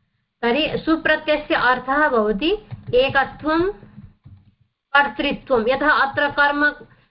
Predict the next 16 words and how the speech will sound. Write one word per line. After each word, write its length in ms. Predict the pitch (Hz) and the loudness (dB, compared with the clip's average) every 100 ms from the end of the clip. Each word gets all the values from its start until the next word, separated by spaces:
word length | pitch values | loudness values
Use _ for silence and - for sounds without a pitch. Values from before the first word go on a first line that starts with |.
| _ - | _ -2
करण 280 | 262 277 285 | 0 2 0
इत्यादि 500 | 254 - 285 269 285 | -2 -4 -2 -2 0
कारकाणि 520 | 269 262 262 262 262 | 0 0 0 -2 0
न 120 | 302 | -2
सन्ति, 320 | 320 320 339 | 0 -2 -2
तर्हि 220 | 320 285 | -4 -2
कर्तृत्वम्। 840 | 311 277 254 247 233 - 277 214 160 - _ _ 233 | -2 0 -2 0 -2 0 0 0 -2 -10 _ _ 0
एकत्वं, 640 | 247 254 247 - 311 381 494 _ _ _ _ _ - | 0 0 -4 0 2 2 -2 _ _ _ _ _ 0
कर्तृत्वम्। 640 | 262 - 269 - 285 196 170 - - - _ _ | 0 0 -6 -2 0 0 -4 -10 -20 -20 _ _
एतत् 160 | 262 330 | -2 0
अर्थम्, 680 | 330 - 285 277 311 320 349 247 247 - | -2 2 0 0 -2 0 -2 -6 -8 -2
अयम् 240 | 254 339 | 0 2
अर्थः 360 | 302 294 311 330 | 0 0 0 0
कुत्-, 600 | 330 320 269 247 240 - | -2 -2 0 0 0 0
सुप्रत्ययेन 840 | 339 330 339 311 320 294 285 285 | -2 -2 -2 -2 -2 -2 0 -2
आनीतः। 760 | 339 262 240 214 196 233 180 | 0 0 0 -2 -2 -2 -2